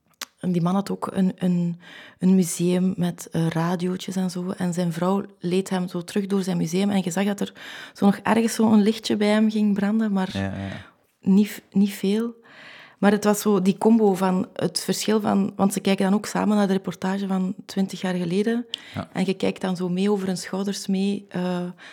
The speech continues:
Speaker 1: naar dat scherm. En dan zag ik zo pas zo het verschil. Ehm, en ik zag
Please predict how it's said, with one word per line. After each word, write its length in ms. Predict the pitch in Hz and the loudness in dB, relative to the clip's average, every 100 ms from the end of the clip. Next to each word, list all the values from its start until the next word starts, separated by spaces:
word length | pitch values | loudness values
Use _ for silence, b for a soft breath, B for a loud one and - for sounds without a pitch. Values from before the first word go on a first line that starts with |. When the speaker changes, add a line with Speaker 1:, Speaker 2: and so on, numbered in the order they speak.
| B | B
Speaker 1:
naar 140 | - 185 | -4 0
dat 120 | 185 | 0
scherm. 340 | - 185 208 | -2 -2 0
En 160 | 220 196 | 2 2
dan 140 | 196 | 2
zag 140 | 185 185 | 2 -2
ik 160 | 202 | -4
zo 100 | - | -4
pas 260 | 208 202 202 | -4 -4 -6
zo 140 | - 190 | -6 -8
het 120 | 185 | -8
verschil. 540 | - - - 208 233 _ B B B B B B B B | -10 -10 -6 -4 -6 _ B B B B B B B B
Ehm, 600 | - 190 185 180 180 180 180 B B B B B B _ _ _ _ _ _ - | -2 0 2 2 0 -2 -6 B B B B B B _ _ _ _ _ _ 2
en 160 | 196 | 4
ik 120 | 202 202 | 4 4
zag 340 | 185 220 - | 2 2 -2